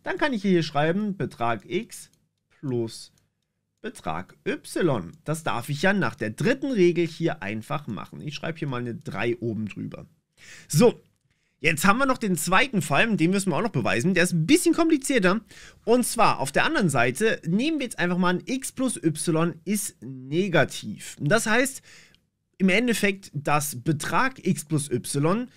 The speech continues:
das negativ ist. Also wir schreiben minus eins vorne dran und haben quasi X plus Y da drin. Wichtig ist hier, wir müssen hier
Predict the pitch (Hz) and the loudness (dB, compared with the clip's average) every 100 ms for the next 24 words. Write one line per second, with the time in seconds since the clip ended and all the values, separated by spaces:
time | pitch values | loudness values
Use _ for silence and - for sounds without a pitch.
0 | _ _ _ 175 160 147 165 226 196 - | _ _ _ 0 2 2 2 4 2 0
1 | 127 98 95 - 139 135 117 - 135 147 | -4 -4 -4 -2 0 -2 -4 -6 0 0
2 | - 143 185 190 185 202 190 - 226 196 | 2 2 2 2 2 0 -2 -4 -4 -4
3 | - 147 139 120 147 180 147 139 - _ | -4 -4 -4 -2 -2 -2 -2 -4 -6 _
4 | _ _ _ - - - - - 156 175 | _ _ _ -20 -20 -18 -8 2 2 2
5 | 185 - 151 156 175 - 156 156 147 143 | -2 -2 -2 0 -4 -4 -4 -4 -4 -4
6 | 139 139 135 113 - - - - 135 185 | -2 -4 -4 -8 -10 -18 -20 -4 -2 2
7 | 302 - 202 160 147 - 165 196 - 151 | 0 0 -2 0 -2 0 0 0 0 0
8 | 160 185 196 196 190 135 - 185 202 196 | 2 2 0 -2 -4 -4 -6 -2 0 0